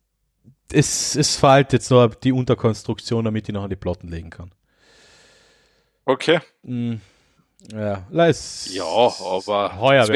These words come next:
Speaker 2: wär-, es wird ja langsam.
Speaker 1: heuer wird's fertig werden.
Speaker 2: Sagst du das so einfach?
Speaker 1: Ja, das, ich hab noch ein halbes Jahr.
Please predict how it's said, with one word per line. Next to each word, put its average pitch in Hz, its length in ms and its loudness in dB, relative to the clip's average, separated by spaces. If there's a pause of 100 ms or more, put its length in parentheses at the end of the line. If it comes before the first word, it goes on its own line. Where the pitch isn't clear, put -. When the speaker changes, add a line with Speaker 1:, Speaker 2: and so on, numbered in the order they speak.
(100)
Speaker 2:
wär-, - 20 -10
es - 220 -2
wird 135 260 2
ja 127 80 2
langsam. 107 500 -2
Speaker 1:
heuer 131 280 4
wird's 98 240 -4
fertig 87 400 -14
werden. 85 180 -20 (1800)
Speaker 2:
Sagst - 400 0
du 113 60 -6
das 101 240 -6
so 98 140 0
einfach? 95 500 -4
Speaker 1:
Ja, 101 400 4
das, - 420 -8
ich 120 140 0
hab 135 100 6
noch 104 240 2
ein 92 40 -2
halbes 98 280 -2
Jahr. 90 260 -8